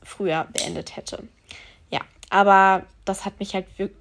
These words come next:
also wie gesagt, einfach so rückblickend wahrscheinlich sehr geprägt, dass ich generell viel, viel vorsichtiger geworden bin, auch gerade Personen an mich ranzulassen.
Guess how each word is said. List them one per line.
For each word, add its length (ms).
also 240
wie 80
gesagt, 400
einfach 220
so 180
rückblickend 540
wahrscheinlich 500
sehr 180
geprägt, 480
dass 120
ich 300
generell 540
viel, 340
viel 260
vorsichtiger 640
geworden 420
bin, 140
auch 140
gerade 500
Personen 300
an 140
mich 200
ranzulassen. 800